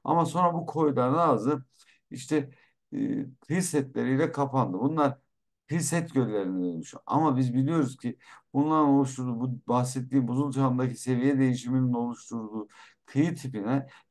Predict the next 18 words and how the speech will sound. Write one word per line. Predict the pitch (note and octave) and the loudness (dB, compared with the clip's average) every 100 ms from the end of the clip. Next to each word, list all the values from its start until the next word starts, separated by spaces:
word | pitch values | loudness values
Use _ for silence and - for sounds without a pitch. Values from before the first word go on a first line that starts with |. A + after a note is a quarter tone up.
| - | 0
Ria | D3+ C4 - | 6 6 4
tipi | - A#2 | -6 -10
kıyılar | A2 G#2+ G2 F#2+ F2+ | -6 -4 -2 -2 -4
diyoruz. | F#2+ A#2+ C3 - - _ - | -4 -4 -6 -10 -20 _ -8
Türkiye'de | F3+ E3 D3 D3+ C3+ C3 | -4 -2 0 2 2 0
kıyı, | C3+ D#3 D3+ - - | 2 2 0 -10 -2
Ria | B2 D#3+ C#3+ | 4 6 4
tipi | - C3 | 2 -10
kıyıların | C3 C3 B2+ A#2+ A#2 G#2+ | -6 0 0 2 0 -2
en | C#3 E3+ | -2 0
güzel | C#3 A#2 G#2+ | 0 2 0
görüldüğü | G#2+ C3+ C3 G#2+ G#2 | 2 4 4 2 -4
yerler | G2+ G#2 A2+ C#3 C3+ - - _ | -2 -2 0 -2 -4 -18 -20 _
İstanbul | - - - D#3+ D#3 C3 | -12 -6 0 2 2 0
kıyıları, | B2 A#2 - G#2+ G#2 | -2 -6 -2 0 0
özellikle | A2+ B2+ B2 | 0 -2 -2
İstanbul | B2 B2+ C#3 C#3+ B2+ | -2 0 2 2 2
Haliçi | B2+ C3+ C3 - A#2 | 2 0 -4 -8 -10